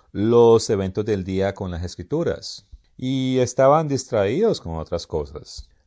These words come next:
Ni tampoco podemos argumentar que estaban tan dedicados en la obra del Señor, porque aunque ellos son cristianos verdaderos, Dios le abre la puerta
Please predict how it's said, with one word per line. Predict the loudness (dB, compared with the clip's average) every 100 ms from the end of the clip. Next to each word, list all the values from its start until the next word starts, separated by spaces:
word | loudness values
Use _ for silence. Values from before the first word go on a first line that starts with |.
| -10
Ni | -4 -2 0 2 2
tampoco | 0 0 2 2
podemos | 4 2 2 0
argumentar | 0 -2 -4 2 2 4
que | 0
estaban | -2 -2 -2 -4
tan | -6 -4
dedicados | -2 -2 -4 0 4 6 4 0
en | -4
la | -2
obra | 0 2 2
del | 2 0
Señor, | -4 -4 -2 -2 -4 -18 _ _ _ _ _ -4
porque | 2 4 2 0 0 2 2 0 _ _ -4
aunque | 0 2 0 -4 0 2
ellos | 2 0
son | -2 -2
cristianos | -2 0 0 0 0
verdaderos, | 0 4 4 4 2 0 -4 -16 -20 _ _ -14
Dios | -8 -2 2 4 4 4 2 -4 _ _
le | -4 0 4
abre | 4 4
la | 2 0
puerta | 0 2 2 0 -2 -2